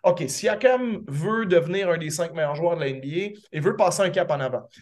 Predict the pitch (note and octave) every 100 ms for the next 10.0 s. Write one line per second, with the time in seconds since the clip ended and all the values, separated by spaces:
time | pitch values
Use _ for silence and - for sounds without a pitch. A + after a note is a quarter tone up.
0 | _ C#3 C3 C#3+ D#3 G3 F#3+ F3 B3 D4+
1 | F3 G3 E3+ G3 F3+ C4+ - D3+ D3+ F#3+
2 | F3 D3 D3+ D#3 C3+ B2 - A#3+ D4 -
3 | - - A#2+ B2+ B2+ D3+ C#3 - G#3 G3+
4 | D3+ - D3+ D3 C3+ A3+ A3 - _ C#3+
5 | E3+ A#3+ C4+ - _ _ - - C4 D#4
6 | G#3 - A#3+ D4+ D#4+ G3+ - - - G3+
7 | F3 - G3+ C4 C4+ D#3+ D#3 C#3+ C#3+ -
8 | - D3+ F3 G3+ G#3 F3+ A3+ D#4 G3 D#3
9 | D3 F3 D#3 D#3 G#3+ A3+ E3+ - E3+